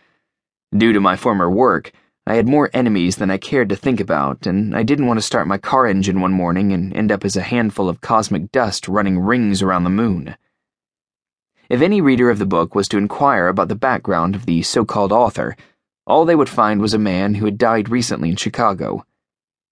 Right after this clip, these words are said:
One thing was certain, I didn't write it for fame or money. I told myself I did it because I had solved crimes committed by people working at the outer limits of human ingenuity,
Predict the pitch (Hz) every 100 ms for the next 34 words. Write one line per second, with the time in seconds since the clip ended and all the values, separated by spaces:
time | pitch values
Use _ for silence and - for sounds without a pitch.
0 | _ _ _ _ _ 104 131 143 135 117
1 | 175 147 65 110 131 139 147 160 196 170
2 | 160 127 - 117 - 135 98 82 90 113
3 | 113 67 - _ _ _ _ _ _ _
4 | _ _ _ _ - 127 208 180 107 98
5 | 117 107 113 110 110 - 110 123 117 110
6 | 117 - 156 156 156 - - 110 101 101
7 | - 131 117 104 95 95 87 98 98 107
8 | 117 127 113 85 90 - 131 156 151 113
9 | 104 - 101 - 110 104 95 101 104 95
10 | 82 80